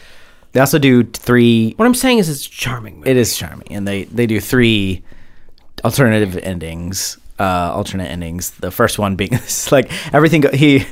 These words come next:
Speaker 1: they get, in all three endings, they, Frankie Sharp f-, gets the individual broadcast. He
Speaker 2: Uh-huh.
Speaker 1: comes to Wayne's house. And, um,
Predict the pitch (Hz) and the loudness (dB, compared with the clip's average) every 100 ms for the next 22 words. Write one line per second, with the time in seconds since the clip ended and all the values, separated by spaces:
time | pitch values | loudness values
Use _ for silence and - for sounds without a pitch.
0 | - - - - 131 151 170 - _ _ | -16 -20 -8 2 4 6 4 2 _ _
1 | - _ - - 123 139 160 151 151 135 | -20 _ -20 -4 2 6 6 6 4 4
2 | 120 104 95 92 110 101 95 98 117 98 | 4 2 0 -2 -2 -2 -4 -2 -2 -2
3 | 98 107 95 - - - - 110 107 - | -2 -2 -4 -6 -20 -12 -6 -4 -4 -8
4 | - 135 131 - 120 104 101 98 - _ | -6 0 0 0 -4 -2 -4 -8 -14 _
5 | _ _ _ - 120 117 107 107 98 98 | _ _ _ -2 0 2 2 0 2 0
6 | 92 101 87 98 - - - - - - | 0 -4 -6 -6 -8 -12 -16 -20 -12 -2
7 | 160 143 135 110 - 101 95 92 90 76 | 0 4 2 2 -2 -2 -2 -4 -6 -8
8 | 80 - - - - _ 117 117 104 90 | -8 -10 -10 -16 -20 _ 0 2 2 0
9 | 87 | -4